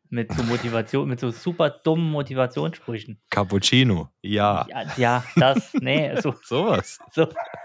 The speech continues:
Speaker 1: Nee, so Motivationssprüche. So ganz diepe, äh,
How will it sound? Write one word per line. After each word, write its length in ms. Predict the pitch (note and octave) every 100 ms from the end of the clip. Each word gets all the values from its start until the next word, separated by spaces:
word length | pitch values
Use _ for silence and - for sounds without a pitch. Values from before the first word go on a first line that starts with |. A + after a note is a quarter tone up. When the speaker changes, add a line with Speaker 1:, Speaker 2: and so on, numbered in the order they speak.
| - - - D3+ - - C#3 - C#3 - C3 - C3
Speaker 1:
Nee, 140 | D3
so 100 | E3
Motivationssprüche. 1160 | C3 C3 B2+ B2+ A#2+ C#3 D3+ D3+ - A2+ A2 G#2
So 300 | - B2 A#2 A2+ _
ganz 320 | - C3+ C3 -
diepe, 460 | D3 D3+ C#3 C3+ - _ _ _ _ _ _ _
äh, 440 | C#3+ B2 A#2+ A#2